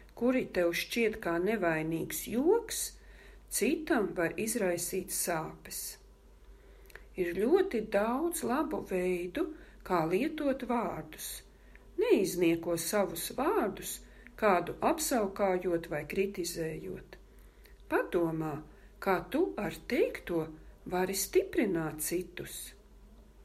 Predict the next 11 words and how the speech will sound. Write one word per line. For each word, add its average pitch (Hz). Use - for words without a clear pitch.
Nav 226
viegli 277
izlabot 190
to, 214
ko 180
vārdi 196
ir 175
paspējuši 185
izdarīt. -
Tavs 294
apvainojums 185